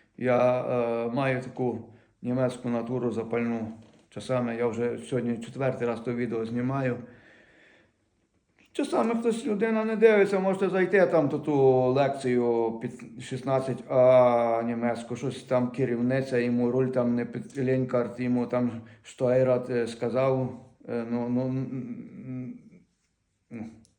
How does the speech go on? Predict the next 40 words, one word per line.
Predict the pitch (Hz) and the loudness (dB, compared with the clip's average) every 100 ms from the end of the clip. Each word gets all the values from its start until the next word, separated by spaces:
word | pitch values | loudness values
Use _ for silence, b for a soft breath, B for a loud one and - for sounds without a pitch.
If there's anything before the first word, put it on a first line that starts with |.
| _ _ | _ _
яке | 110 147 | -6 -4
хоч | 143 151 | 0 -2
слово | 147 151 143 143 | 0 2 4 2
таке | - 147 | 0 0
використовує, | 143 143 147 139 160 135 113 | 2 0 -2 0 2 2 -2
чоловічку, | 110 120 120 113 - 113 | -6 -6 -6 -8 -8 -6
я | 117 | -6
ж | 117 - | -8 -8
то | 120 | -8
ж | - - - _ | -8 -16 -20 _
теж | 123 113 | -2 -2
не, | 113 107 107 107 107 | -2 -4 -4 -6 -6
ну, | 107 104 104 b b b b b - | -6 -6 -10 b b b b b -14
е, | 107 107 107 | -12 -12 -14
що | - 120 | -8 -8
схочеш, | - 127 110 117 | -4 -4 -4 -10
то | - | -10
скажеш, | 113 - 120 110 95 - | -12 -2 0 0 -10 -12
ні. | 110 104 - b b b b b - | -12 -12 -16 b b b b b -10
Не | 117 | -4
пасує | 120 113 143 131 | -4 -2 -2 0
одне | 127 117 123 | 0 0 -4
слово, | 127 127 117 113 | -2 0 0 0
є, | 120 123 B B B | 0 -2 B B B
е, | 139 | -2
дев'яносто | 113 123 120 127 139 131 | 0 0 2 0 0 0
лекцій, | 123 123 123 - 127 127 B B _ | 2 2 2 -4 -6 -8 B B _
і | 123 | -2
не | 117 | 0
можна | 131 135 131 123 - | 0 2 0 -2 -2
нікого | 123 120 139 131 | -4 -2 0 2
по | 131 131 | 2 2
одній | 123 127 | 2 2
лекції | 135 131 135 143 135 | 2 2 0 -2 -2
судити, | 131 123 135 143 | 0 0 0 -2
поки | 135 135 | -4 -6
всі | 131 143 | -6 -4
дев'яносто | 123 123 127 165 165 | -2 -2 0 -2 -2
не | 127 | -4
передивився. | 113 117 113 110 110 107 - | -2 -2 -2 -2 -4 -6 -14